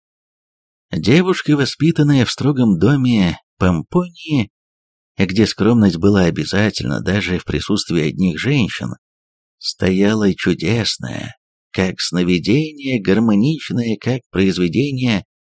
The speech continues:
Проксителя, как воплощённая песня, но смущённая, розовая, с сжатыми коленями, с руками на груди,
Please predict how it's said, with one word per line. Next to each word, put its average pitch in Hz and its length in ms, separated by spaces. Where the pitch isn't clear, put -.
Проксителя, 156 1080
как 135 260
воплощённая 120 840
песня, 110 760
но 98 220
смущённая, 120 1200
розовая, 131 640
с 98 260
сжатыми 113 520
коленями, 143 680
с - 140
руками 95 420
на 78 100
груди, 123 560